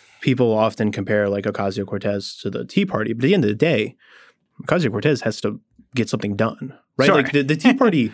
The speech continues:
Speaker 1: like, literally missed opportunities to, like, solidify into law their own, like, stated objectives in terms of, you know, cuts to Social Security, um, because they, like, really hated Obama. So there is a fundamental difference in the way that we approach this. You know, we will always be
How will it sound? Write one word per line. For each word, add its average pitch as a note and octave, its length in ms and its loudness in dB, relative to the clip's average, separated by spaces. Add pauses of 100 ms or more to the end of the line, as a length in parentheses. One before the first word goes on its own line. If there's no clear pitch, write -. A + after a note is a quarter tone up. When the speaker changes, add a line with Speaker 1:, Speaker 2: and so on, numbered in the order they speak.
(460)
Speaker 1:
like, A#2 300 0
literally A#2+ 480 0
missed B2 280 0
opportunities G#2+ 720 -2
to, A#2+ 100 -6
like, A2 240 -2
solidify C3 540 0
into A2+ 280 -2
law A#2 340 0
their A2+ 280 0
own, B2 440 0 (320)
like, G#2+ 160 0
stated B2+ 360 -2
objectives A2 840 -4
in A#2+ 140 -2
terms G#2+ 380 -4
of, G#2 260 -2 (380)
you B2+ 80 0
know, G2 120 -2
cuts - 340 -4
to - 140 -8
Social G#2 160 -6
Security, A2 640 -2 (320)
um, G#2+ 340 0
because A2+ 320 -2
they, G#2+ 140 0
like, G2+ 200 -4
really G2+ 260 -2
hated G2+ 240 -6
Obama. A2 440 -2 (300)
So C3+ 420 0
there D#3 220 2
is F#3 160 2
a B2 80 0
fundamental C3+ 480 0
difference A#2+ 340 -2
in A2+ 60 -2
the G#2 100 -2
way A2 460 0
that G#2+ 240 -4
we A2 120 0
approach C3+ 380 0
this. G#2+ 240 -6
You A2+ 80 0
know, G#2+ 260 -4
we B2 180 2
will C3+ 120 2
always A#2 460 0
be A2+ 400 -2